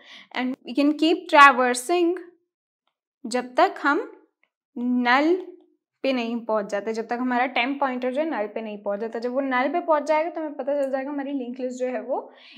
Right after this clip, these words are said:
एम्प्टी हो चुकी है, ठीक है? So this is one way।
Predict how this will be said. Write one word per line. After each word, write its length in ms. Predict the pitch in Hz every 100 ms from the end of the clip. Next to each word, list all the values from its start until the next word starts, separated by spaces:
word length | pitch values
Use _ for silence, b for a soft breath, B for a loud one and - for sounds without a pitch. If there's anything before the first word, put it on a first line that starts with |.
| B 254
एम्प्टी 300 | 247 247 233
हो 140 | 196
चुकी 380 | 196 185 - 220 226
है, 120 | - b b b b b b b _ _ _ _ -
ठीक 140 | -
है? 60 | 233
So 120 | 254
this 220 | 262 269
is 140 | 370 285 240
one 260 | 247 285
way। 100 | 302